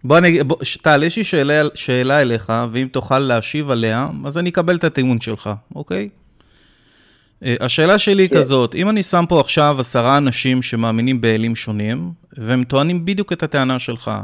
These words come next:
Speaker 1: שאם אתה ממש תרצה ותאמין בכל לבך, אתה תראה שהאל שלהם קיים. איך אני יודע אם ביניהם מי צודק?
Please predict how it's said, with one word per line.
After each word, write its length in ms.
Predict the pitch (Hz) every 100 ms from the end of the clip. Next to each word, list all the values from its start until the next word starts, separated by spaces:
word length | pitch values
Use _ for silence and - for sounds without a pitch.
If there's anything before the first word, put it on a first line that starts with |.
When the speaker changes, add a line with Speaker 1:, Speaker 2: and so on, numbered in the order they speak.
| 107
Speaker 1:
שאם 1040 | - 110 101 - _ _ _ _ _ 185 214
אתה 200 | 196 160
ממש 300 | 156 165 -
תרצה 460 | 156 135 - 147 113
ותאמין 440 | 113 113 117 131
בכל 240 | 113 - 113
לבך, 340 | 101 - 139 202 254 214
אתה 180 | 170 170
תראה 340 | 165 160 180
שהאל 420 | 170 180 165 170
שלהם 340 | 180 170 170 175
קיים. 360 | 180 175 165 139 _ _ _ _ _ _ _ -
איך 180 | 175 240
אני 100 | 240
יודע 240 | 196 175
אם 100 | 175
ביניהם 280 | 139 139 139
מי 80 | 135
צודק? 480 | - 117 104 -